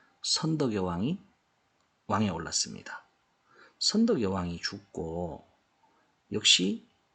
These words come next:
남자의 성골이 없으니 선덕여왕의 사촌 동생 진덕여왕이 왕에 오릅니다. 진덕여왕도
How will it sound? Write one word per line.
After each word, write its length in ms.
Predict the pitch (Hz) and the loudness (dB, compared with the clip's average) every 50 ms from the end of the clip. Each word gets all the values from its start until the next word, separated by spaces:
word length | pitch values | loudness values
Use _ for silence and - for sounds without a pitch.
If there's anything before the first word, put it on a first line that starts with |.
| _ _ _ _ _ _ _ _ _ _ _ _ _ _ _ _ _ - | _ _ _ _ _ _ _ _ _ _ _ _ _ _ _ _ _ -10
남자의 500 | 95 95 101 113 110 110 101 98 113 131 | -6 -2 0 0 2 2 0 0 0 0
성골이 500 | - - 131 120 117 117 113 104 98 85 | 2 2 4 4 4 4 2 0 0 -2
없으니 500 | 73 - - - 85 90 95 80 - - - _ _ _ _ _ _ - | -4 -4 -4 -4 -2 -2 -4 -4 -6 -10 -18 _ _ _ _ _ _ -4
선덕여왕의 680 | - - - 110 104 101 92 90 92 87 87 90 104 135 | -4 -2 0 0 0 0 0 -2 -4 -4 -4 -4 -2 -2
사촌 760 | - - - - 135 - - - - - 131 131 131 127 - - _ - | -2 -2 -2 -4 -4 -4 -4 -4 -2 -2 -2 -2 -4 -4 -8 -12 _ -10
동생 420 | - 92 87 85 - - 82 - - - - - - - _ _ _ - | -8 -8 -6 -6 -6 -6 -8 -10 -12 -20 -20 -20 -20 -20 _ _ _ 4
진덕여왕이 1400 | - - - 101 101 104 104 101 110 104 104 - - - - - 95 90 85 82 85 92 127 190 220 208 - _ _ _ _ _ _ _ _ _ | 6 6 6 6 6 6 6 4 2 0 -2 -4 -10 -14 -8 -6 -4 -4 -4 -4 -2 0 0 0 0 -2 -6 _ _ _ _ _ _ _ _ _
왕에 420 | - 90 101 104 107 113 131 165 - - _ _ _ _ _ _ _ _ | -2 0 2 2 2 2 0 -2 -6 -10 _ _ _ _ _ _ _ _
오릅니다. 560 | - 104 92 90 90 87 90 87 - - - - _ _ _ _ _ _ _ _ _ _ _ _ _ _ _ | -8 -6 -4 -4 -4 -4 -4 -6 -8 -10 -12 -14 _ _ _ _ _ _ _ _ _ _ _ _ _ _ _
진덕여왕도 1200 | - - - - 139 165 170 208 214 208 220 180 127 101 90 87 82 80 76 71 78 78 76 - | 2 2 4 4 4 4 4 4 2 2 2 2 2 2 0 -4 -6 -6 -8 -6 -6 -8 -8 -10